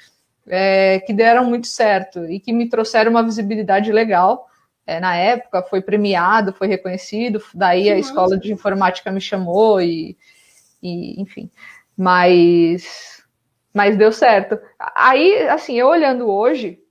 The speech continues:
Speaker 1: é, eu acho que foi algo super legal, porque, é, me trouxe uma confiança maior no falar, né? Porque quando você dá aula, você, você tá no palco ali, né? Você,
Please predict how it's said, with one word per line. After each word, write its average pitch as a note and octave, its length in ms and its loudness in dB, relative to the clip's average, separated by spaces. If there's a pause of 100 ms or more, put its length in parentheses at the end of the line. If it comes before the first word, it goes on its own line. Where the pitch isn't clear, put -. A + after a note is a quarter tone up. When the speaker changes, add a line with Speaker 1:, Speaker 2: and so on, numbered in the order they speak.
(160)
Speaker 1:
é, F3 720 -6
eu G#3 120 -2
acho A3 260 0
que - 100 -20
foi G#3 140 -2
algo A3 240 2
super C#4 340 -2
legal, G#3+ 400 2 (460)
porque, F3+ 1000 -4 (120)
é, F3+ 160 -6
me G3+ 100 -6
trouxe C4 320 0
uma D4 140 2
confiança C4 500 0
maior G#3 420 0
no A3+ 100 -2
falar, G3 500 0
né? A#3+ 260 -4 (100)
Porque G#3 260 -8
quando G#3 200 -6
você G3+ 220 -4
dá F#3+ 120 -2
aula, G#3 200 4
você, A#3 300 -4 (640)
você - 200 -6
tá B3+ 120 0
no F4+ 140 -6
palco A#3+ 320 2
ali, G#3 180 0
né? A#3 300 -4
Você, G3 520 -2